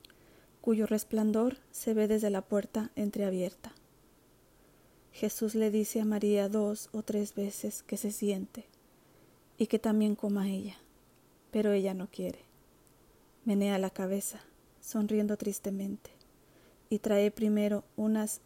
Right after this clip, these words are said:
verduras hervidas, me parece una sopa, después unos peces asados, luego un queso,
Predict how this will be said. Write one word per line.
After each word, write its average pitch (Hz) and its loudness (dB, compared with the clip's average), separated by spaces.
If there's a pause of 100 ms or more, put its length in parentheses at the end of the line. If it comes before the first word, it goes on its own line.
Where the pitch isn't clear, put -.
(100)
verduras 214 0
hervidas, 233 -2 (640)
me 226 2
parece 240 4
una 214 2
sopa, - -6 (640)
después 208 -2
unos 226 0
peces 208 -4
asados, 214 -6 (1120)
luego 233 4
un 240 2
queso, - -2